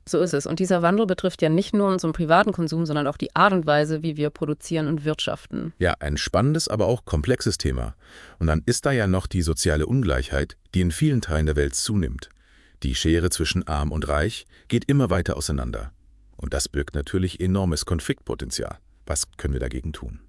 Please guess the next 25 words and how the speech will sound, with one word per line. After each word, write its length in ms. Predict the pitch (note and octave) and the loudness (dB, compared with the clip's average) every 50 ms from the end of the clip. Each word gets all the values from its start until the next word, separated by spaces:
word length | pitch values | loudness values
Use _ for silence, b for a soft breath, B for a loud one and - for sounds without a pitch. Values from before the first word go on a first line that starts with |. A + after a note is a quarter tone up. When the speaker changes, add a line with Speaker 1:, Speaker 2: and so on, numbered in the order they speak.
| _ _ _ _ | _ _ _ _
Speaker 1:
Soziale 580 | - F#3+ F3+ F3+ - - - F#3+ F#3+ B3+ E4 C#4+ | -8 -6 -6 -4 -4 0 2 2 2 4 2 0
Ungleichheit 600 | - A3 A#3 A3 G#3+ G3 G3 - G3+ G3 F#3 - | 0 0 0 2 2 0 0 -2 -2 -2 -2 -2
ist 140 | - E3 - | -4 -4 -2
nicht 200 | F3+ G3 - - | -2 -2 0 2
nur 160 | A3 G3+ G3 | 2 2 2
ein 160 | - E3 D#3 | 2 0 0
moralisches 680 | D#3 D3 C#3+ C#3 C3+ C#3 D3+ F#3+ B3 C#4 B3 - D#3+ - | 2 0 0 0 0 2 2 2 0 -2 -4 -4 -6 -8
Problem, 500 | - - D#3+ C#3 - C#3+ C#3+ D3 D#3 F3 | -8 -8 -10 -4 0 0 0 2 2 0
sondern 340 | F3 D#3 D#3+ D3+ D#3 D#3 D#3 | 0 0 0 0 0 0 0
auch 360 | - - D#3 E3+ F3+ - - _ _ | 0 0 0 -2 -2 -4 -12 _ _
ein 180 | - F3 F3 E3+ | -4 -2 -2 -2
ökonomisches. 840 | F3 - G3 G#3 B3 C#4+ B3+ E3 - - - - - - - b b b b b b b b - | 0 2 2 4 4 4 2 2 0 -4 -8 -10 -12 -14 -14 b b b b b b b b 0
Denn 160 | F3 F#3 F3+ | 2 4 4
wenn 120 | F3+ F3+ | 4 2
die 140 | E3+ - - | 2 0 2
Ungleichheit 720 | - A#3 C4+ B3+ A#3 F#3+ F#3+ F#3 - - F3+ F3 - - | 4 4 6 6 4 2 0 0 0 -2 -2 -2 -2 -4
zu 160 | - - F3+ | -4 -6 -4
groß 400 | - D#3+ D#3+ F#3 A#3 B3 - - | -4 -2 -2 -2 -2 -2 -4 -6
wird, 200 | E3+ D3 E3 F#3 - _ | -4 -4 -4 -4 -4 _
dann 260 | F3+ F3+ F#3 G3 F#3+ | -2 0 0 0 0
leidet 460 | E3 E3 D3+ D3 D#3 F3+ F#3 F3 - | 0 0 2 2 2 2 0 -4 -6
die 60 | E3+ | -6
gesamte 420 | D3+ E3 D#3 D#3 E3 F3 F#3 G3 E3+ | -4 -4 -2 0 0 0 0 -2 -2
Gesellschaft 520 | E3 D#3 D3 D3 E3 - - D#3 - - | -2 0 0 0 -2 -2 -4 -8 -8 -8
darunter. 400 | C#3+ C3 C#3 C3+ B2+ - - - | -6 -4 -4 -6 -6 -8 -14 -16